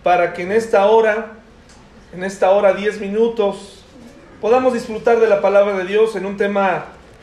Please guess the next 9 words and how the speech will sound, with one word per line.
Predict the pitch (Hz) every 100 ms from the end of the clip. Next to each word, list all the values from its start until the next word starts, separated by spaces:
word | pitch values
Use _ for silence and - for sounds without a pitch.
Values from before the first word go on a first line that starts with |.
| - -
complicado | 208 202 202 208 208 196 190
para, | 180 165 160 151 151 - _ - - - -
en | 190
muchas | 226 226
ocasiones, | 202 196 - 226 220
para | - 185 180
ser | 220 214
entendido | 214 202 196 233 226
totalmente, | 220 - 202 202 202 196 185